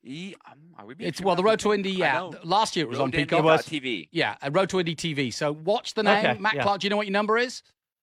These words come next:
Speaker 1: I'm gonna be number one this year.
Speaker 2: Number one this year,
Speaker 3: Numero
Speaker 2: D-Force
Speaker 3: uno.
Speaker 2: Racing. He is
Speaker 1: Yes,
Speaker 2: the
Speaker 1: sir.
Speaker 2: man, the myth, the legend, the next,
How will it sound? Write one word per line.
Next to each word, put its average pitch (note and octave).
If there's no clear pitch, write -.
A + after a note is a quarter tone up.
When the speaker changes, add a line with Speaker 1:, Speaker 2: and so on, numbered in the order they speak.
Speaker 1:
I'm A#2
gonna D3+
be E3+
number F3
one A3
this G#3
year. E3
Speaker 2:
Number B3+
one D#4
this D4
year, C4
Speaker 3:
Numero C4+
Speaker 2:
D-Force A#3+
Speaker 3:
uno. C4
Speaker 2:
Racing. A#3+
He B3+
is D4
Speaker 1:
Yes, -
Speaker 2:
the C#4
Speaker 1:
sir. C4
Speaker 2:
man, A#3
the A3
myth, B3
the G3
legend, G3+
the C#4
next, D4+